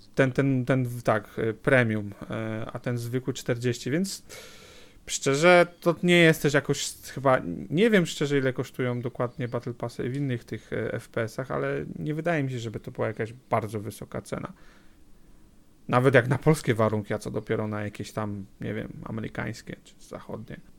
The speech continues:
Nie mam też szczególnego problemu z tym, że w sklepie pojawiają się jakieś itemy, które są do kupienia tylko w sklepie. No, to jest coś, co, no, be-, be-, raczej jest i będzie w grach free to play. No, też, też na czymś muszą zarabiać,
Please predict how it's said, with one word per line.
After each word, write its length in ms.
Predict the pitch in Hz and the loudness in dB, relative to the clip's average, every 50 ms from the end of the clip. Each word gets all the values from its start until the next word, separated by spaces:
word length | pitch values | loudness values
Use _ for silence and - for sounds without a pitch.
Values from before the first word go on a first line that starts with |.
| - - - - - - - - - - - - - - | -20 -20 -18 -16 -14 -14 -12 -14 -14 -16 -16 -16 -8 -2
Nie 140 | 285 269 240 | 2 4 4
mam 140 | 208 175 | 4 4
też 120 | - 151 143 | 4 2 0
szczególnego 480 | - - 151 139 151 143 139 135 139 | 0 -4 -2 0 0 0 0 0 -2
problemu 440 | 127 - 143 123 127 127 127 131 131 | -2 -2 -2 0 2 2 2 0 -2
z 80 | 127 - | -4 -4
tym, 160 | - 131 123 | -6 -4 -4
że 120 | 120 123 | -4 -6
w 60 | - - | -6 -6
sklepie 360 | - - - 127 - - 120 | -10 -4 -4 -4 -2 -2 -6
pojawiają 520 | - - 117 117 110 117 117 113 113 110 | -2 -2 -2 0 0 0 -2 -2 -2 -6
się 140 | - - 117 | -6 -8 -10
jakieś 260 | 110 - - 110 - - 113 110 | -8 -8 -10 -8 -6 -6 -8 -6
itemy, 500 | - - 113 113 117 113 110 110 110 107 | -4 -4 -4 -4 -4 -4 -4 -4 -6 -8
które 280 | - - - 117 - 123 | -8 -8 -8 -8 -8 -8
są 320 | - - 113 110 110 165 156 | -8 -8 -8 -6 -6 -6 -8
do 180 | 120 113 117 | -6 -8 -8
kupienia 360 | - - - - 117 117 110 107 | -10 -10 -10 -8 -6 -6 -6 -6
tylko 260 | - - - - 110 | -8 -10 -8 -8 -8
w 40 | - | -8
sklepie. 340 | - - 120 117 - 165 | -8 -8 -8 -6 -4 -4
No, 120 | 160 165 151 143 147 - - - - - - - - - - - - | -2 -2 -2 -4 -6 -18 -20 -20 -20 -20 -20 -20 -20 -20 -20 -10 0
to 120 | - 175 165 | 4 8 10
jest 300 | 160 147 135 - - - | 10 8 8 4 -4 -2
coś, 180 | 139 131 - | -2 -2 -2
co, 260 | - - 135 123 120 | -2 0 0 0 2
no, 220 | 117 120 120 120 113 113 123 - - - | 0 -2 -4 -4 -4 -8 -12 -18 -8 -2
be-, 140 | - 123 127 | 0 0 0
be-, 180 | 123 123 123 117 113 - - - - - - - - - - - - | 2 0 0 0 0 -6 -8 -8 -8 -10 -12 -14 -16 -20 -14 -6 0
raczej 460 | - 127 120 120 - - 120 117 117 | 2 2 2 2 0 -4 -2 0 2
jest 260 | 120 120 117 113 - | 4 2 2 2 -2
i 100 | 123 127 | -6 -2
będzie 320 | 117 120 117 117 113 117 110 | -2 0 0 0 -2 -4 -6
w 60 | 104 | -6
grach 260 | - - 113 107 - - | -4 -4 -4 -4 -6 -6
free 140 | - 113 | -8 -8
to 120 | 107 123 117 | -6 -6 -8
play. 240 | - - - - - | -6 -6 -6 -6 -6
No, 140 | 117 - - - - | -8 -8 -10 -10 -4
też, 240 | - 117 113 - - - - - - - - - | -4 -4 -4 -4 -10 -16 -20 -20 -20 -20 -8 0
też 180 | - 147 143 143 | 4 4 4 6
na 120 | 160 156 | 4 2
czymś 220 | 151 - 156 143 143 | 4 2 2 2 2
muszą 280 | 147 143 - 151 139 | 0 0 0 0 0
zarabiać, 640 | 127 143 139 135 135 127 117 113 107 104 - - - | 2 4 4 6 4 4 4 2 0 -2 -4 -12 -10